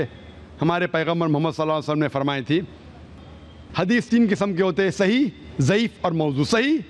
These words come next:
मतलब पुख्ता, ऑथेंटिक, ज़ईफ़ मतलब वीक, मतलब कमज़ोर,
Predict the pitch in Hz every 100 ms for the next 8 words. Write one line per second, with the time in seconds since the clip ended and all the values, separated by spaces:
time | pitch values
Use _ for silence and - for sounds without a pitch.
0 | - - - 180 196 - - - 160 151
1 | - - - - - - - - - 139
2 | 190 202 220 - - - - 147 240 -
3 | 220 208 196 131 214 262 - - - -
4 | - - - - - 156 165 165 160 208
5 | 240